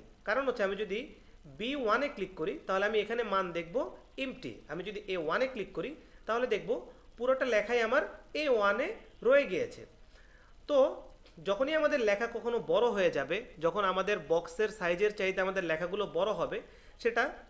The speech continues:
দুইভাবে ম্যানেজ করা যায়। একটা হচ্ছে আমি আমার যে রটা আছে এটাকে ধরে আমি টান দিয়ে বড় করতে পারি। সেই ক্ষেত্রে আপনাকে একটা জিনিস খেয়াল করতে হবে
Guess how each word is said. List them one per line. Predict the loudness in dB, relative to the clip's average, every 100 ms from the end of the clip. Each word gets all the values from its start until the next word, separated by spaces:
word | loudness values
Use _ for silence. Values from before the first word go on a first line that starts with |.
| -4
দুইভাবে | 0 4 4 4
ম্যানেজ | 4 2 -2
করা | -4 -4
যায়। | -8 -16 -20 -20 -20 -8 -6
একটা | 2 2
হচ্ছে | 2 0 -4 -8 -20 -18 -6 -4
আমি | 0 2
আমার | 2 -2 -6 -20 -20 -4
যে | 0 4
রটা | 4 6 6 4
আছে | 4 -2 -4 -8 -8
এটাকে | -4 0 0 0
ধরে | 0 2
আমি | 2 2
টান | 0 0 0
দিয়ে | -2 2
বড় | 0 0
করতে | -4 -6 -8
পারি। | -14 -18 -20 -20 -20 -20 -20 -20 -20 -20 -20 -8 2
সেই | 2
ক্ষেত্রে | 2 0 0
আপনাকে | 2 0 2 -2 0 -2
একটা | 0 -4
জিনিস | -4 -8 -2
খেয়াল | -2 0
করতে | -2 0
হবে | -2